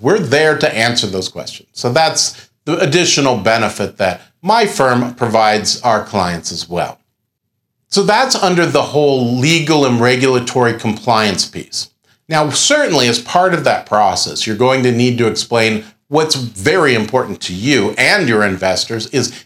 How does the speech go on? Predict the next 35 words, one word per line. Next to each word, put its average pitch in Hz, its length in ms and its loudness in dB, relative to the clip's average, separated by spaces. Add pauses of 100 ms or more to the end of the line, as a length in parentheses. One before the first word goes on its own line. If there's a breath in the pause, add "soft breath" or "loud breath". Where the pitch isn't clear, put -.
exactly 151 640 2
how 120 200 2
does 117 160 -2
the 104 80 -4
finances 170 960 -2
work - 240 -20 (380 loud breath)
and 147 100 0
how 156 220 0
does 185 180 0
profit 165 600 0
distribution 80 800 -6
work. - 220 -20 (1000)
So 127 240 0
there 147 320 2
we 139 80 2
go 226 240 2
into 147 220 2
a - 20 2
lot 127 300 2
of 110 100 -2
detail 113 460 0
in 127 100 2
other 117 240 2
videos 101 560 0
about 85 220 -8
how 139 240 0
to 104 160 -2
do 143 160 0
this. - 580 -4 (100)
But 165 300 -2
what 208 400 0
the 190 180 -2
basic 294 520 2
idea 123 580 2
is, 110 420 0